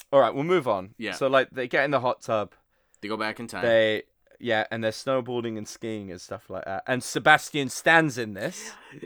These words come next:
Speaker 2: Is that who that fucking was? That bothered me so much.
Speaker 1: Yeah, Blaine, right? So he's like the, "Oh, this is my mountain," you know.
Speaker 2: Yeah.
Speaker 1: The fuck
Speaker 2: "I
Speaker 1: is
Speaker 2: won't
Speaker 1: that,
Speaker 2: have this
Speaker 1: like, one
Speaker 2: tomfoolery on my mountain."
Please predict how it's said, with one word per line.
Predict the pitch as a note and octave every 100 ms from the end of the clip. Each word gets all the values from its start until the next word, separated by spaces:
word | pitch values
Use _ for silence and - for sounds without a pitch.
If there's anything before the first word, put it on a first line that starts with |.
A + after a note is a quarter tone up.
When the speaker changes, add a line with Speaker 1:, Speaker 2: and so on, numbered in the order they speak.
| -
Speaker 2:
Is | A3+ E3+
that | B2+ B3+ F4
who | E4+ E4+
that | D4 -
fucking | C4 C4 C#4 F#3
was? | D3 G3+ D#3+
That | C4 G#3
bothered | A3+ A3+ A#3 G3+
me | F3+
so | - - G3 G3 G3
much. | F3+ F#3 G#2 - - -
Speaker 1:
Yeah, | C3 B2 A#2
Blaine, | A2 D3 C#3 B2+ A2 G#2
right? | G2+ A2 C#3 -
So | - B2+
he's | A#2+ C3 A#2+
like | B2 A2+
the, | - G#2+ G#2 G#2 -
"Oh, | D3 C3+ A#2 G#2+ _
this | D3 C3+ A#2+
is | -
my | D3 C#3
mountain," | C#3 C#3+ B2+ B2 A2+ -
you | B2+
know. | A#2+ G#2+
Speaker 2:
Yeah. | A2+ F#2 - _
Speaker 1:
The | C3+
fuck | - D#3+ C#3+
Speaker 2:
"I | E3+
Speaker 1:
is |
Speaker 2:
won't | D#3+
Speaker 1:
that, | D3+
Speaker 2:
have | E3 C#3
this | C3 B2
Speaker 1:
like, | D3+ D3
one | C#3+ C#3+
Speaker 2:
tomfoolery | D#3+ C3 A#2+ A2+
on | A2
my | B2 C#3+
mountain." | G#2+ F#2+ G#2 G2+